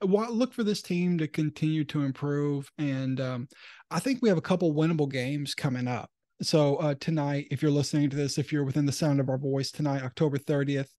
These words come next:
host the Minnesota Timberwolves. November first, host the Washington Wizards, and then we go on the road, play Pelicans, Thunder. Those two games will be a little bit tougher,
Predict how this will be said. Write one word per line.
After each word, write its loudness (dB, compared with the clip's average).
host 4
the 2
Minnesota 0
Timberwolves. -2
November 4
first, 2
host 4
the 4
Washington 0
Wizards, -4
and 2
then 2
we 2
go 0
on 0
the 0
road, 0
play -2
Pelicans, -2
Thunder. 0
Those 2
two 0
games 0
will 0
be 0
a 0
little -2
bit -4
tougher, -2